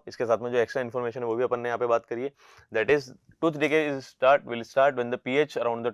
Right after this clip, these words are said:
tooth will be less than five point five। So correct answer will be what? Correct answer will be option number D।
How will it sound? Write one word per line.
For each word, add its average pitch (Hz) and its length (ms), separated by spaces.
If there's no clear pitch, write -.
tooth 147 260
will 113 280
be 123 60
less 113 280
than 135 140
five 113 240
point 165 180
five। 82 280
So - 40
correct 123 160
answer 127 320
will 123 140
be 131 120
what? 131 120
Correct 113 240
answer 117 220
will 113 120
be 120 120
option 113 220
number 113 240
D। 101 140